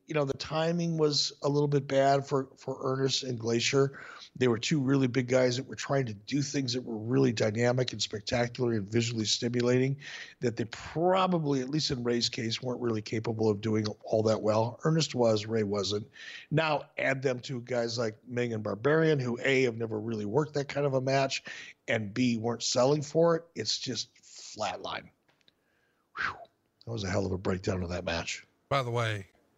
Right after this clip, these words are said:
Speaker 2: if you need a more detailed breakdown of a Ming Barbarian match, find another fucking podcast that can match that one. Uh, let's talk about D D P.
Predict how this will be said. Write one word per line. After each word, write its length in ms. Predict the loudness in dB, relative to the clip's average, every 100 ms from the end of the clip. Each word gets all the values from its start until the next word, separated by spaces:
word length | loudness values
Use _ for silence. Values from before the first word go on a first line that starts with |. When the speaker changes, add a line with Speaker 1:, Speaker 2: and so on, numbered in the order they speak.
| _
Speaker 2:
if 120 | -6
you 160 | 0 2
need 260 | 2 2
a 60 | 0
more 260 | 2 2 2
detailed 520 | 0 0 2 2 4
breakdown 720 | 4 4 4 2 4 2 -2 -2
of 120 | 2
a 120 | 6
Ming 340 | 8 10 10 8
Barbarian 720 | 6 4 0 2 0 -2 -6
match, 560 | -6 -8 -10 -14 -16 _ _ _ _ _ _ _ _ 2
find 240 | 4 4
another 280 | 2 0 0
fucking 480 | 0 -2 -2 -4 -6
podcast 600 | -2 -2 -2 -2 -2 -2
that 140 | -6
can 180 | -8 -4
match 300 | 0 0 0
that 260 | -2 -2 -4
one. 160 | -8 -12 _ _ _ _ _ _ -2
Uh, 260 | 0 0 -2
let's 200 | -4 0
talk 180 | 2 2
about 380 | 2 2 0 -2
D 160 | -2
D 100 | -4
P. 460 | -6 -8 -8 -10